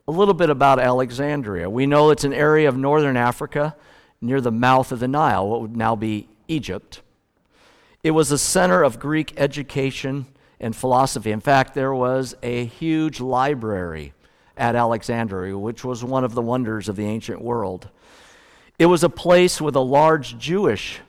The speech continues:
population. A lot of Jews had migrated down to that area of Africa.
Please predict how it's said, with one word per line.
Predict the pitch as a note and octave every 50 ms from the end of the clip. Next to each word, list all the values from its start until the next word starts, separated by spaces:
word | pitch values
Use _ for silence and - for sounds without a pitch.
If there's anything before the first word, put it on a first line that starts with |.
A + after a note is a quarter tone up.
| _ -
population. | - C3 B2+ - C3 B2 B2 B2 B2 A#2 - A#2
A | A2 A#2
lot | A#2 A#2 B2+ C3 C3+
of | C#3 B2+
Jews | G#2+ A2+ B2+ C3+ C3 B2+
had | A#2+ A#2+ A2+
migrated | A#2 A#2+ B2 C3+ C#3+ C3 A#2 A2+ A2 A2 G2 G#2+ G2+ F2+
down | G#2+ A2 G#2+ G#2 G#2+ A2 A2 A2 - _ _ _ _ _ _ _ _ _ _ -
to | C#3
that | B2 A#2+ A#2+ C3 -
area | B2 C#3+ C#3+ C#3+ C3+ A#2 G#2+ G#2 G#2 A2 A2 - _ _ _ _ _ _ _ _ _
of | - A#2 A2+ A2 - - -
Africa. | D3 D3+ D#3+ - B2 G2+ - F#2 D#2 C#2+